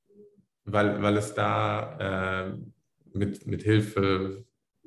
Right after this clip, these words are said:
zum Beispiel unseres Incrementality-Suites, äh, sehr leicht zu machen ist. Man teilt seine, se-, seine Nutzer in, in eine, äh, Target, äh, Gruppe und eine Kontrollgruppe.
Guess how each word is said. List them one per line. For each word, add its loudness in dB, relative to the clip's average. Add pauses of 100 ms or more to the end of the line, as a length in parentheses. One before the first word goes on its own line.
zum -4
Beispiel 2
unseres 4
Incrementality-Suites, 0 (280)
äh, 0 (380)
sehr 2
leicht 2
zu -12
machen -4
ist. -6
Man -2
teilt 2
seine, -2 (220)
se-, 0
seine 2
Nutzer 4
in, 0
in -2
eine, -2 (1000)
äh, -4 (140)
Target, 0
äh, 4
Gruppe 2
und 2
eine -2
Kontrollgruppe. 0